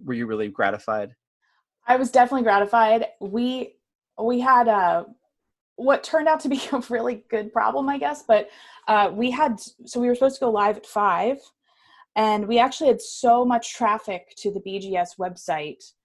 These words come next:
Speaker 2: that the site crashed. So, um, again, good problem to have,
Speaker 1: Yes.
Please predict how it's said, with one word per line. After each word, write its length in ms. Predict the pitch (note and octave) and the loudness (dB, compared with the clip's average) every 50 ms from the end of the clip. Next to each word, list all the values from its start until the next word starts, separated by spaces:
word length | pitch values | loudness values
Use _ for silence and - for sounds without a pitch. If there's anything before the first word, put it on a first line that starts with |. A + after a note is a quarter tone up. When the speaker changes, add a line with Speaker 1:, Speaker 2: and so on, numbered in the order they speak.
| _ _ _ _ _ _ _ - | _ _ _ _ _ _ _ -18
Speaker 2:
that 420 | F#3+ E3+ F#3+ G3 F3+ F3 F3 F3 - - _ _ _ _ | -10 -4 0 0 2 2 0 -2 -4 -8 _ _ _ _
the 140 | - G3 G3+ | -12 -10 -8
site 280 | G3 - F#3+ F3 - - | -4 -2 -2 -2 -2 -4
crashed. 480 | - - G#2 - - - - - _ _ _ _ _ _ _ _ _ _ _ _ _ _ _ | -8 -10 -10 -12 -16 -18 -20 -20 _ _ _ _ _ _ _ _ _ _ _ _ _ _ _
So, 720 | - - - B3 G#3+ G#3 G#3 G#3 G#3 G#3 G#3 G#3 G3+ - - _ _ - | -12 -2 2 2 4 4 6 6 6 4 4 2 -2 -6 -12 _ _ -2
um, 520 | G#3+ G#3 G3+ G3 F#3 F#3 F#3 F3+ F#3 F#3+ - _ _ _ - | 2 2 4 4 4 4 4 2 2 -2 -14 _ _ _ -4
again, 440 | A#3+ A3 A3 G3 F#3 F3 F#3 G3 - _ _ _ _ _ _ _ _ _ _ _ - | 0 2 2 2 2 0 -4 -8 -16 _ _ _ _ _ _ _ _ _ _ _ -2
good 220 | A3 G#3+ G#3+ - | -2 -2 -2 -2
problem 340 | - C#4 - - E4+ F4 F4 | -4 -4 -4 -4 -4 -4 -2
to 60 | F#4 | -2
have, 280 | F4+ G4 G4+ A4+ A#4+ A#4+ - - - | -2 0 0 -2 -2 -4 -8 -12 -8
Speaker 1:
Yes. 680 | - B2 A#2 B2 C#3 F#3+ A3 A3+ A#3+ - - D#3 D3 | -4 -4 -2 2 4 4 6 4 4 2 -2 -10 -8